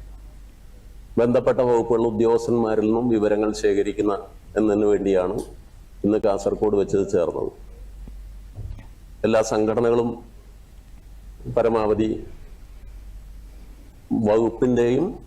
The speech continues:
അതുപോലെ തന്നെ ഞങ്ങളുടെ സമിതിയുടെയും പ്രവർത്തനങ്ങൾക്ക് ആവശ്യമായ നിരവധി വിവരങ്ങൾ ലഭ്യമാക്കിയിട്ടുണ്ട്.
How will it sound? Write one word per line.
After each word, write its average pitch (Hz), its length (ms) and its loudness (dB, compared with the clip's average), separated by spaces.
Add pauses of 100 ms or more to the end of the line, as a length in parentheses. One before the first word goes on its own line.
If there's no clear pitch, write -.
(840)
അതുപോലെ 117 260 4
തന്നെ 113 180 4
ഞങ്ങളുടെ 113 240 2
സമിതിയുടെയും 110 580 2
പ്രവർത്തനങ്ങൾക്ക് 101 680 0
ആവശ്യമായ 95 480 0 (1200)
നിരവധി 123 400 2
വിവരങ്ങൾ 113 460 4
ലഭ്യമാക്കിയിട്ടുണ്ട്. 92 680 0